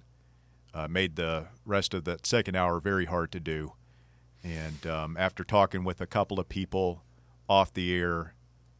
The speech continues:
uh, felt like it was the right thing to, to do to go ahead and, and share it with, with our audience. It's hard to come back and talk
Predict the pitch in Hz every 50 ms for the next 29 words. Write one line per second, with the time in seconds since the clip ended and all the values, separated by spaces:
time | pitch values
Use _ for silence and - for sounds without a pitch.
0 | - - - - - - 73 71 69 71 69 69 69 - - - - 95 85 80
1 | 78 85 82 80 - 95 85 - 87 82 80 76 - - - - - - _ _
2 | _ - _ - - - _ _ _ - 92 87 82 87 85 82 - - 92 87
3 | 80 78 78 76 85 - _ - - 95 80 - 95 90 87 - 92 - 95 87
4 | 85 80 90 90 85 82 80 78 - - 90 85 82 - - 90 85 82 78 78
5 | 80 78 - - - _ - - - - - - - - - - - 95 87 -
6 | 90 85 85 85 82 78 73 69 - - 98 87 80 95 101 104 95 - 90 -
7 | - 107 101 90 90 92 85 - - 80 - - 92 82 80